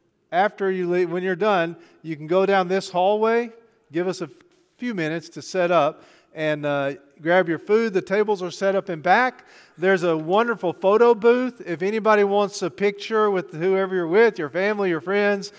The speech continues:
uh, if you want a picture with me, it's ten bucks. So, uh, <laughs> no, it's not. Kidding. Uh, take advantage of the photo booth and, uh, let's have a great Easter. So, God, I thank you for today.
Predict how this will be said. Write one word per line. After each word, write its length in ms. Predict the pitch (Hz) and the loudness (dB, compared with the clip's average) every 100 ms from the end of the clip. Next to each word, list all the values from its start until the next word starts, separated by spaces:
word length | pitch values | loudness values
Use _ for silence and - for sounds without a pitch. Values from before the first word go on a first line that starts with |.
| - _ | -20 _
uh, 180 | 160 175 | 0 0
if 60 | 165 | 0
you 80 | 180 | -2
want 140 | 202 | 0
a 40 | 190 | 0
picture 340 | 214 202 202 | -2 -2 -4
with 160 | 185 175 | -4 -2
me, 220 | 202 214 | 0 0
it's 180 | 196 - | -2 -4
ten 260 | 202 220 | -4 -2
bucks. 500 | 185 175 - - - _ - - - | 2 2 0 -8 -18 _ -20 -20 -20
So, 400 | - 180 156 151 | -12 -4 -2 -2
uh, 140 | 131 135 - - - | -4 -8 -16 -20 -18
<laughs> 1200 | 143 - - - - _ - _ _ _ - - | -18 -18 -20 -20 -20 _ -20 _ _ _ -16 -6
no, 140 | 139 - | -6 -6
it's 200 | 139 - | -14 -10
not. 280 | 117 117 - - | -6 -6 -8 -2
Kidding. 340 | 202 208 165 - - - - - | 0 2 0 -6 -20 -20 -20 -2
Uh, 400 | 165 160 156 151 - | 2 4 2 -2 -4
take 220 | 214 226 | 0 2
advantage 480 | 240 202 214 214 175 | 2 0 2 2 0
of 80 | 190 | 0
the 80 | 185 | 0
photo 340 | 196 180 180 | 0 0 0
booth 360 | 156 156 147 - - _ - | 0 -2 -2 -8 -20 _ -10
and, 300 | 160 156 151 | -4 -4 -2
uh, 300 | 139 135 - | -4 -4 -6
let's 260 | 165 190 - | -6 -6 -4
have 180 | 233 160 | -6 -6
a 60 | |
great 340 | 131 139 139 131 | -6 -6 -4 -6
Easter. 420 | 117 - 107 104 | -10 -14 -16 -16
So, 180 | - 165 | -10 -2
God, 280 | 196 208 | 4 4
I 120 | 202 233 | 4 2
thank 380 | 208 190 185 | 0 -4 -4
you 100 | 170 | -8
for 140 | 135 147 | -6 -8
today. 500 | 127 131 135 123 | -8 -4 -4 -4